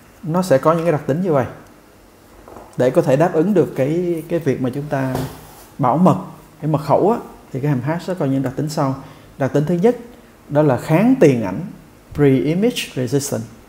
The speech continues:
kháng tiền ảnh. Có nghĩa là khi chúng ta có cái giá trị hash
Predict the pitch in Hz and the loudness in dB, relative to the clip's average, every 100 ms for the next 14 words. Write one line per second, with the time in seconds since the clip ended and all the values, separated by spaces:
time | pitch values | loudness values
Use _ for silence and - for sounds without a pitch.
0 | - 160 196 - 131 107 85 151 - - | -10 -8 -4 -2 0 -2 -6 -8 -12 -20
1 | - - - 180 135 156 143 131 117 156 | -20 -10 -2 2 2 2 0 -2 0 0
2 | 156 170 147 147 131 143 185 202 165 180 | 2 0 -2 -2 -2 0 -2 -4 -4 -4
3 | 196 - - - - 170 - 120 123 190 | -6 -12 -20 -8 2 2 4 0 0 0
4 | 277 | 0